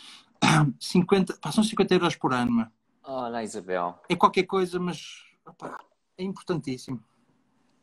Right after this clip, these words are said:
Speaker 1: Vamos a isto, meu.
Speaker 2: Que bom. Isabel, liga-me. <laughs> Desculpa, estava a ouvir.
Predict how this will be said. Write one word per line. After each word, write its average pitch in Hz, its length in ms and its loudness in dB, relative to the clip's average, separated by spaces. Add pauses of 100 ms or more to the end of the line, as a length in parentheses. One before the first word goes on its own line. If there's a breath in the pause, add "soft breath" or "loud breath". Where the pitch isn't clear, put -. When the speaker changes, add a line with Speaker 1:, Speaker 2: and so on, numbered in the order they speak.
Speaker 1:
Vamos 185 180 -2
a 139 80 2
isto, 139 240 -6
meu. 113 120 -8 (340)
Speaker 2:
Que - 100 -16
bom. 87 320 -10 (640 soft breath)
Isabel, 135 560 2 (160)
liga-me. 120 440 -8 (160)
<laughs> - 460 -2
Desculpa, 147 320 -4
estava 147 320 -6
a 151 80 -6
ouvir. 131 240 -8